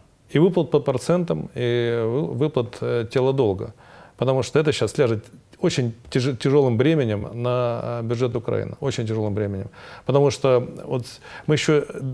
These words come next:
никто не ощутил последствий кризиса, связанным вот, э, с карантинными мерами, с остановкой многих предприятий,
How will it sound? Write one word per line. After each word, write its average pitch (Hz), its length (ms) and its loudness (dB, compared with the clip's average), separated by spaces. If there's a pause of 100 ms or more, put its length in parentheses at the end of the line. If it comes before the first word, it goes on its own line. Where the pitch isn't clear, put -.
(240)
никто 151 360 2
не 135 80 4
ощутил 196 500 0 (580)
последствий - 680 0 (480)
кризиса, 156 340 2
связанным 127 560 0
вот, 110 300 -4
э, 117 320 0
с - 80 -8
карантинными 117 520 0
мерами, 156 420 2 (380)
с - 80 -8
остановкой 135 480 2
многих 120 300 2
предприятий, 135 640 -2